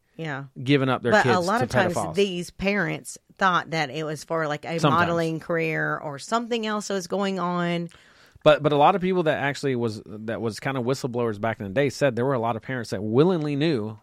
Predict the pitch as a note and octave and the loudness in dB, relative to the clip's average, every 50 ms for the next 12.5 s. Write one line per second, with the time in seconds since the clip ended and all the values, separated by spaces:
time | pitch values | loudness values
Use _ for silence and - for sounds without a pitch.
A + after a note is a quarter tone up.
0 | _ - A#2 A2 G#2+ A#2+ A2+ - - B2 B2 A2+ - - A#2+ A2+ G#2 A#2 A2+ A2 | _ -6 -4 -2 0 -2 0 0 0 0 0 0 0 -2 -2 0 0 -2 -4 -4
1 | G#2 - A#2+ G#2+ - - G#2 F#2 - - - - _ - D#3 D#3 C#3+ E3 F3+ - | -4 -4 -4 -4 -2 -4 -6 -6 -6 -10 -16 -20 _ -12 -10 -6 -2 -2 -2 -2
2 | - - D#3 D3 - - - D#3 C3+ - - - D#3 D#3 D#3 D#3 D#3 D#3 D3+ D3+ | -4 -6 -8 -8 -8 -6 -6 -6 -6 -6 -10 -8 -6 -4 -2 -2 -2 -2 -4 -4
3 | C#3 D3 D3 D3 D3 C3+ - C#3 D3+ C#3+ C#3+ C#3 - C#3+ C#3+ C#3 - - C#3+ C3+ | -4 -4 -6 -4 -6 -6 -8 -10 -10 -8 -8 -10 -8 -8 -10 -8 -8 -4 -2 2
4 | B2+ C3 C3 C3+ C3+ B2 B2+ B2+ - - A#2+ A2+ A2 - - - C3+ A#2 - C#3+ | 4 6 6 6 6 6 4 2 2 0 -4 -6 -6 -8 -6 -6 -4 -2 -2 -2
5 | C3 A#2+ A2+ A2 C3+ E3 D#3 A2+ F#2+ - - G2+ F2+ - F#2+ D#2 - D#3 D#3+ D3 | -2 -2 -2 -2 -2 0 0 -2 -4 -4 -6 -8 -8 -6 -6 -6 -4 -6 -6 -6
6 | - - - - - C#3 C#3 - - _ - - _ _ _ _ _ _ _ _ | -8 -10 -10 -8 -8 -8 -8 -10 -12 _ -20 -20 _ _ _ _ _ _ _ _
7 | - A#2 A#2 A#2 - - D#3 D#3 A#2+ A#2 D3+ D3 D3+ D3 B2+ - - - - - | -10 -8 -8 -8 -4 -2 -2 -2 0 -2 -2 -2 -2 -2 -2 -6 -12 -20 -20 -20
8 | - - E3 D3+ - G#3+ A3 - - - F#3+ F3+ - - D#3 C3 C3 D3 C#3+ C3 | -4 -4 -2 0 2 2 0 2 2 0 0 -2 -2 -4 -4 -2 0 0 0 0
9 | C3+ B2 B2 A#2+ A2+ - D3+ C#3+ B2+ A2 G2+ A#2 C3 C3 B2+ A2 A2+ G#2+ A2 B2+ | 0 0 2 0 2 2 0 0 0 -2 -4 -4 -6 -6 -6 -6 -4 -2 0 0
10 | B2+ - - - G2+ F#2 F#2+ G#2 A#2+ B2 - B2 A#2 A2+ G#2 - - B3 - - | -2 -2 -4 -2 -2 -2 -2 -4 -6 -6 -4 -6 -6 -6 -4 -2 -2 0 2 2
11 | - C3+ C3 - - - - - - - - G#3 - C3+ - G#3 - G#3+ A#3 B3 | 4 4 4 4 4 4 4 4 4 4 6 6 6 6 4 4 2 2 4 4
12 | A3 F3+ D#3 - - - F3+ D3 C3 - | 4 2 0 -2 -4 -4 -4 -4 -4 -8